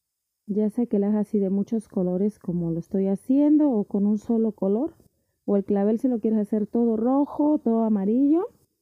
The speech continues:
Te quedaría perfecto con esta puntada. Aquí ya amarré todas las de abajo.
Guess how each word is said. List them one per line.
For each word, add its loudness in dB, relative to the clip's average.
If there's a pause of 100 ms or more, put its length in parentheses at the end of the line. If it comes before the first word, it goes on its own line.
(480)
Te -2
quedaría 0
perfecto -4
con -4
esta -2
puntada. -6 (2250)
Aquí 4
ya 4
amarré 4
todas 0
las 2
de 0
abajo. -2